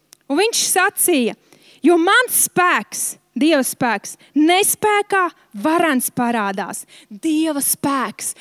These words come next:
varens parādās mūsu nespēkā. Ja vien mēs ticam viņam, ja vien mēs darbojamies un darām un ejam Dieva gribā,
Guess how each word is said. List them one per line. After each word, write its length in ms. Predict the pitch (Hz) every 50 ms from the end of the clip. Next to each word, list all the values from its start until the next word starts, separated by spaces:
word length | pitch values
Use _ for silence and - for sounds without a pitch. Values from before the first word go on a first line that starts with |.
| - - 311 -
varens 540 | 240 302 302 311 311 320 311 302 285 -
parādās 800 | - _ 302 294 302 294 285 277 247 233 214 226 208 - 226 - - - - -
mūsu 500 | 285 277 320 330 339 359 - - 330 269
nespēkā. 920 | - 262 269 311 339 370 349 - - - 320 262 226 220 - - 214 196 214 - - - 311 -
Ja 120 | 294 311
vien 260 | 320 349 359 349 349
mēs 240 | 349 311 294 294 -
ticam 500 | - - 381 392 392 - - 453 440 403 381
viņam, 380 | 381 370 359 381 370 381 381 - - - - - 277
ja 100 | 302 285
vien 200 | 311 330 339 349
mēs 240 | 359 320 311 226 226
darbojamies 840 | - 370 359 403 415 349 349 320 277 269 254 254 240 233 233 - -
un 180 | 302 285 262 208
darām 460 | - 311 320 381 381 320 269 240 - - - 277
un 200 | - 302 294 311
ejam 340 | 359 370 392 392 330 277 254 202
Dieva 300 | 269 277 320 302 262 233
gribā, 480 | 202 277 302 320 294 247 247 208 160